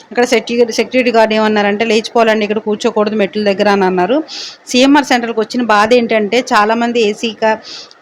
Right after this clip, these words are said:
కోసం అని చెప్పేసి కూడా వస్తారు, కాస్త రిలాక్స్ అవుదామని. వీళ్ళు ఏంటంటే ఎక్కడ కూర్చోనివ్వరు, నిలబడమనే అంటారనమాట. వాళ్ళది కూడా వాళ్ళ ప్రాబ్లమ్స్ వాళ్ళకు ఉంటాయి కదా.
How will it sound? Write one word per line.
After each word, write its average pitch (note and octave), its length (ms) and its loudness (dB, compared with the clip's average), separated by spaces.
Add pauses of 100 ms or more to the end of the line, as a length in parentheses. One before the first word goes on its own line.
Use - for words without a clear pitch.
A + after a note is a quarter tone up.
(120)
కోసం A#3 300 0
అని A#3 120 2
చెప్పేసి A3+ 360 -2
కూడా A3+ 200 2
వస్తారు, A3 360 0
కాస్త G#3+ 280 -4
రిలాక్స్ G#3+ 360 -2
అవుదామని. G#3 460 0
వీళ్ళు A3+ 240 0
ఏంటంటే A3 280 -4
ఎక్కడ G#3 180 -4
కూర్చోనివ్వరు, G#3+ 720 -2 (360)
నిలబడమనే A3 520 2
అంటారనమాట. G3+ 640 -2
వాళ్ళది G#3 380 0
కూడా B3+ 260 2
వాళ్ళ C4+ 200 4
ప్రాబ్లమ్స్ B3+ 480 -2
వాళ్ళకు A#3 260 0
ఉంటాయి A3 200 -2
కదా. G3+ 260 -2